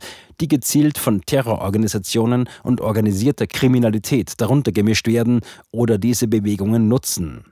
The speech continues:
Es sei nicht neu, so Kramer, dass auch Terrororganisationen solche Flüchtlingsbewegungen nutzten. Der Thüringer Verfassungsschutzchef bestätigte, auch jetzt gibt es konkrete Hinweise, dass Terroristen über Fluchtrouten ihresgleichen bei uns einschleusen wollen.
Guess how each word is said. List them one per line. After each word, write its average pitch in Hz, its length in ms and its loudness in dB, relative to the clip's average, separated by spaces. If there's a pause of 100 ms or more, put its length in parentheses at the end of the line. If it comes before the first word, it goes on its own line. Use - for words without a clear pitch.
(160)
Es - 160 -2
sei 151 100 4
nicht 147 240 0
neu, 120 280 4
so 104 140 2
Kramer, 117 400 -2
dass 117 200 -2
auch 110 180 -2
Terrororganisationen 107 1300 0
solche 123 320 -2
Flüchtlingsbewegungen 104 960 -2
nutzten. - 560 -6 (720)
Der 104 140 -2
Thüringer 131 380 2
Verfassungsschutzchef 135 1000 -2
bestätigte, 117 800 -2 (360)
auch 151 200 2
jetzt - 440 -2
gibt 156 180 -2
es - 120 -4
konkrete 139 500 0
Hinweise, 101 580 0
dass 113 160 -2
Terroristen 110 680 -2
über 120 200 2
Fluchtrouten 107 840 -2
ihresgleichen 110 760 -2
bei 98 140 -4
uns 127 260 -2
einschleusen 95 720 -2
wollen. 87 320 -4